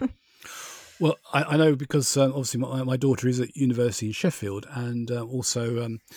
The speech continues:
Speaker 2: my son actually works for Hertfordshire University, so they've been doing a huge amount of work to try and sort out,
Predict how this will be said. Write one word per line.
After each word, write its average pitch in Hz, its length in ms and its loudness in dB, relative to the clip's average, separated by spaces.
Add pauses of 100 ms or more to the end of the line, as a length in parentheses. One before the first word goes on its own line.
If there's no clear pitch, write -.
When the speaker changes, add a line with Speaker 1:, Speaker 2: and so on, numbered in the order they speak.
(240)
Speaker 2:
my 123 80 -4
son 160 260 2
actually 120 220 -4
works 131 340 2
for 123 80 -6
Hertfordshire 120 540 -4
University, 104 520 -6
so 123 220 -2 (480)
they've 135 100 -2
been 123 140 2
doing 127 240 0
a 117 60 -2
huge 160 440 -4
amount 120 280 -2
of 120 100 -8
work 127 320 0
to - 120 -18
try 123 220 -2
and 120 140 -2
sort 120 260 -2
out, 117 220 -2